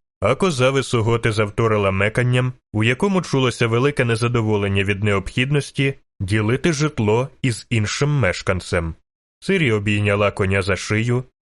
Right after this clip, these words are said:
поплескала, погладила по загривку. Кобила форкнула і погреблася копитом у соломі. «Де моє сідло? Шапрак, упряж?»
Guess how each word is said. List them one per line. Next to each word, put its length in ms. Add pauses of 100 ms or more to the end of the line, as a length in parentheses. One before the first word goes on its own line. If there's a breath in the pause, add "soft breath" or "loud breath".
поплескала, 800 (280)
погладила 560
по 160
загривку. 760 (360)
Кобила 440
форкнула 680 (200)
і 140
погреблася 720
копитом 520
у 40
соломі. 640 (400)
«Де 280
моє 280
сідло? 600 (340)
Шапрак, 640 (180)
упряж?» 640